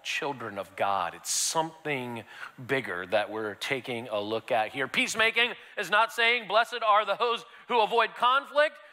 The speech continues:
Peacemaking is not, "Blessed are those who are passively giving up so that everybody will just kinda get along." Peacemaking is not those who run away from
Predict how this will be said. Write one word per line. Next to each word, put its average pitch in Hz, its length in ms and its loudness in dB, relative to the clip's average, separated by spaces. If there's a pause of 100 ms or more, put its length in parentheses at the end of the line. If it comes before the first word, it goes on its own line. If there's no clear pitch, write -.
Peacemaking 240 640 0
is 196 160 -4
not, 220 220 4
"Blessed 240 320 4
are 214 180 6
those 233 320 2
who 233 220 -2 (200)
are 196 140 6
passively 233 800 0 (260)
giving 233 360 2
up 254 260 2
so 220 160 -6
that 202 200 0 (260)
everybody 233 600 4 (160)
will 214 120 -2
just 208 200 -2
kinda 220 260 2
get 196 180 2
along." 240 480 4
Peacemaking 226 680 -4
is 202 220 -2
not 214 260 4 (240)
those 220 320 0
who 233 160 -4
run 220 540 4 (240)
away 208 480 4
from 214 240 2